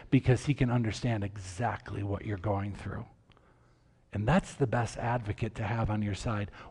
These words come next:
one that understands what that's like. See, I think the Bible wants us to see when Jesus comes at our, as our advocate, there's a solidarity that he does when he comes with us. He says, "Yeah, I get it.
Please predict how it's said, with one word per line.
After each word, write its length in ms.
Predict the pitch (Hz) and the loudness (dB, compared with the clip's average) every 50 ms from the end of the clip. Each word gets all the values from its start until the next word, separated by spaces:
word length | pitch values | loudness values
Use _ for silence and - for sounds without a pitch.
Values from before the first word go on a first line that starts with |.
| - | -6
one 380 | - 110 123 143 180 190 180 180 | -2 2 6 6 6 6 6 4
that 200 | 160 131 - - | 4 2 0 0
understands 800 | 139 139 139 123 113 110 - - - 120 120 110 107 95 90 | 0 2 2 2 0 -2 -4 -4 -4 -2 -2 -2 -4 -4 -2
what 180 | 101 104 - - | -2 -2 -2 -2
that's 300 | - 101 - - - - | -4 -8 -8 -8 -8 -8
like. 400 | - - - - - - - - - - - - - - - - - _ _ _ _ _ _ - - _ _ _ _ _ _ _ _ _ _ _ _ _ _ _ _ _ _ _ _ - | -6 -6 -6 -8 -8 -10 -12 -12 -12 -14 -16 -20 -20 -20 -20 -20 -20 _ _ _ _ _ _ -20 -20 _ _ _ _ _ _ _ _ _ _ _ _ _ _ _ _ _ _ _ _ 0
See, 100 | - - | 6 8
I 60 | 151 147 | 8 10
think 160 | 208 226 185 | 10 10 10
the 40 | 147 | 10
Bible 360 | 135 156 160 165 151 156 143 | 10 10 10 10 10 8 8
wants 260 | 143 143 143 - - | 8 8 8 6 2
us 100 | 143 - | -2 -2
to 100 | - 139 | 0 0
see 200 | - - 160 156 | 2 4 6 6
when 180 | 143 127 123 113 | 8 8 6 6
Jesus 440 | 107 127 151 175 190 170 196 - - | 6 6 6 6 6 4 0 -2 0
comes 300 | - 147 156 151 139 143 | 2 4 4 4 4 4
at 100 | 131 120 | 4 4
our, 120 | 123 123 | 4 2
as 280 | - 135 135 135 - 147 | 4 4 4 4 4 2
our 100 | 139 - | 0 0
advocate, 520 | - 131 135 135 123 143 - - 170 156 - - - - - | 2 2 0 2 0 0 2 2 2 2 0 -4 -8 4 8
there's 180 | 151 147 135 135 | 10 10 10 8
a 80 | 135 | 4
solidarity 1000 | - - - 160 156 170 180 185 175 143 117 143 147 151 147 151 139 120 110 110 | -2 0 2 4 6 8 8 8 8 6 6 6 6 6 6 6 6 4 2 2
that 200 | 107 120 113 110 | 0 -2 -2 -2
he 140 | 113 123 123 | -2 -2 -2
does 340 | 101 107 120 113 110 - 120 | 0 2 2 2 2 0 -2
when 100 | 117 101 | -2 -2
he 80 | 101 | -2
comes 320 | 101 - 113 117 113 104 - | -2 -2 -2 -2 -2 -4 -4
with 120 | 110 98 | -6 -6
us. 420 | - - - - - - - - - - _ _ _ _ _ _ _ _ _ _ _ _ _ _ _ _ _ _ _ _ _ _ | -8 -8 -10 -12 -14 -16 -18 -20 -20 -20 _ _ _ _ _ _ _ _ _ _ _ _ _ _ _ _ _ _ _ _ _ _
He 160 | - - - | -6 -6 -6
says, 260 | - - - 135 120 143 | -4 -4 -6 -4 -2 0
"Yeah, 180 | 156 151 139 | 0 2 2
I 120 | 135 135 135 | 2 0 0
get 340 | 127 117 - 147 131 127 | -2 -4 -2 0 0 0
it. 280 | - - - - - - | 0 -4 -6 -10 -12 -14